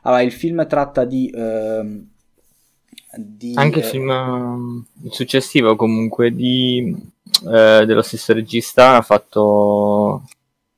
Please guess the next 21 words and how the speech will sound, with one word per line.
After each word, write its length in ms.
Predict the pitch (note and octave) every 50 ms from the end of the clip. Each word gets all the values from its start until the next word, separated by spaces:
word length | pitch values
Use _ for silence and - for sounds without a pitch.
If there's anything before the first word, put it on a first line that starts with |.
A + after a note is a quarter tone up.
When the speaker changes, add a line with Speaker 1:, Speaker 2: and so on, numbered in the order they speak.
| _ _ _ _
Speaker 2:
dopo 300 | _ - A2+ A2 G2+ -
un 120 | A2 G#2+ A2
back 260 | A2 A2+ A2+ - -
ha 20 |
fatto 380 | A2 A2 G#2 - - - G#2 G#2+
The 100 | G#2+ G#2+
Protector, 880 | G2 - G#2 - G#2 G#2 - _ - A2+ A2 G#2+ A2 A#2 B2 B2+ B2+ -
la 320 | - - G2+ G#2 G#2 G#2 G#2
legge 640 | G#2 G2+ G2+ G2+ G#2 G#2 G#2 G#2 G#2 G#2 G#2 G#2 -
del 140 | - G#2 G2+
Muay 200 | G#2 G#2+ G#2 G2+
Thai, 220 | G#2 G#2 G#2 G#2
una 120 | G#2 G#2 G2+
cosa 200 | G#2 G#2 G#2+ -
così. 300 | - A2+ A2 A#2+ B2+ D3+ D#3 A#2+
Speaker 1:
Mm. 200 | A2+ A2 A#2 D3 - _ _ _ _ _ _ _ _ _ _ _ _ _ _ _ _ _ _ _
Speaker 2:
Sempre 440 | _ - - - A2+ G#2+ G#2 A2 A2
con 180 | G#2 A2 A2 G#2+
Tony, 960 | - A2 G#2 G#2 G#2 G#2 G#2 G#2 G#2 G#2 G#2 G#2 G#2 G#2 G#2 G#2+ G#2 G#2 G#2
Tony 280 | G2+ - G2+ G#2 G#2 G#2+
Jaa, 580 | G#2+ G#2+ G#2 G#2+ A2 G#2+ G2+ G#2 A#2 D3 F3